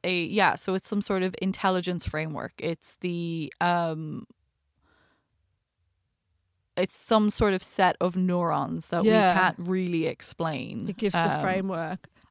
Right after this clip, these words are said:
Speaker 2: I
Speaker 1: yeah.
Speaker 2: loved how Ultron was so overwhelmed at coming into existence.
Speaker 1: Yes.
Speaker 2: Because there was so much information contained, and he was doing so much, they, it was doing so much calculation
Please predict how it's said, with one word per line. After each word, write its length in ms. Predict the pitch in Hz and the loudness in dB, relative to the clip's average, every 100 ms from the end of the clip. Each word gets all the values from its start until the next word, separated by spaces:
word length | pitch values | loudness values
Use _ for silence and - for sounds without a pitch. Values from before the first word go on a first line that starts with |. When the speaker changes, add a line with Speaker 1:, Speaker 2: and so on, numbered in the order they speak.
| _ | _
Speaker 2:
I 100 | 214 | 6
Speaker 1:
yeah. 140 | 233 226 | 8 8
Speaker 2:
loved 340 | 220 247 - | 6 4 2
how 200 | 330 359 - | 0 2 2
Ultron 640 | 185 196 - 180 170 170 | 0 0 -2 -2 -2 -2
was 120 | 170 | -4
so 640 | - - - 190 180 175 | -4 -8 -2 2 4 6
overwhelmed 720 | 180 175 165 160 170 165 160 | 6 2 0 -2 0 0 -2
at 120 | 160 - | -6 -6
coming 280 | 175 165 | -4 -2
into 240 | 165 160 160 | -4 -6 -8
existence. 720 | 160 - 165 - - 160 175 | -8 -6 -6 -6 -10 -10 -8
Speaker 1:
Yes. 760 | 170 185 226 208 160 - - - | -4 -2 0 0 -4 -10 -12 -8
Speaker 2:
Because 320 | 208 196 190 | -2 4 4
there 100 | 202 | 6
was 160 | 180 165 | 4 2
so 480 | - - 208 190 185 | 0 4 6 6 4
much 500 | 190 175 - - - | 2 2 0 -6 -4
information 640 | 175 190 175 170 - 175 | -2 0 2 2 0 -2
contained, 960 | - 165 - 165 156 - 180 190 - _ _ - | -4 -4 -2 -2 -2 -6 -8 -8 -14 _ _ 0
and 100 | 180 | 2
he 100 | 175 | 4
was 140 | 175 | 2
doing 300 | - 170 170 | 0 0 0
so 300 | - 190 175 | 0 2 2
much, 500 | 170 165 - - - _ _ _ _ _ _ | 0 -2 -4 -8 -8 _ _ _ _ _ _
they, 340 | 160 170 170 165 | -4 -2 -2 -6
it 280 | - 175 - | -6 -6 -2
was 140 | 196 | 0
doing 200 | - 180 | 2 0
so 220 | 175 196 185 | 2 2 2
much 300 | 175 - - | 0 -4 -2
calculation 960 | 180 175 185 175 175 - 180 170 175 | -2 0 -2 0 0 0 0 -2 -2